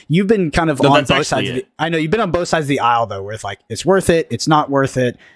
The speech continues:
Speaker 1: Are you firmly in the stance of, like, it's worth it to have that as a six drop because it does have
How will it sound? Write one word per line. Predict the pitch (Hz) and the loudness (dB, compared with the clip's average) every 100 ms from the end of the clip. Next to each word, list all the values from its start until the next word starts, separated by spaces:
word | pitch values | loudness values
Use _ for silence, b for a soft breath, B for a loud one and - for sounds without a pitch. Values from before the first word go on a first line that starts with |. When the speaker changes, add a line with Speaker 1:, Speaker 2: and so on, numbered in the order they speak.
| b | b
Speaker 1:
Are | 131 127 | 0 2
you | 123 123 120 | 2 0 -2
firmly | - 147 151 156 139 | 0 2 2 2 2
in | 131 | 0
the | |
stance | 131 131 120 120 | 0 -2 -4 -4
of, | |
like, | 110 110 - | -4 -6 -6
it's | 117 | -6
worth | 110 120 120 | -2 -2 -2
it | 101 | -6
to | |
have | 101 113 98 | -2 -2 -2
that | 101 104 - | -4 -4 -6
as | 113 | -8
a | |
six | - 185 - | 0 0 2
drop | 165 147 - b b b _ | 2 2 0 b b b _
because | 131 - 135 123 113 | -2 0 0 0 -2
it | 107 | 0
does | 113 - | -2 0
have | 107 101 | -2 -2